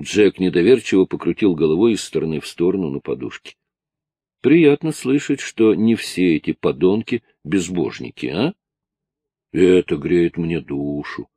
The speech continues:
сказал Кроуфорд. Джек был единственный больной в палате.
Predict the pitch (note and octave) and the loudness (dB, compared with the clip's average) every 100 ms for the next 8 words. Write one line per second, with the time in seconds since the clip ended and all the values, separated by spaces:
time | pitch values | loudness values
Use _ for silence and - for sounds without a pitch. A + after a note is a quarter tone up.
0 | _ - - C#2+ B1+ D2 C2+ - C#2 - | _ -16 -8 -6 -2 -2 -2 -4 -6 -6
1 | - - - _ _ _ _ _ _ _ | -12 -18 -20 _ _ _ _ _ _ _
2 | _ - - - G#2 A#2+ C#3 A2+ B2+ A#2+ | _ -20 -20 -10 0 4 4 6 4 4
3 | A#2+ G#2+ E2 - C#2+ C#2 C2+ D2 C#2+ C#2+ | 2 2 0 -4 -6 -6 -2 -2 -2 -6
4 | C2 - C#2 C2 - | -8 -6 -6 -6 -12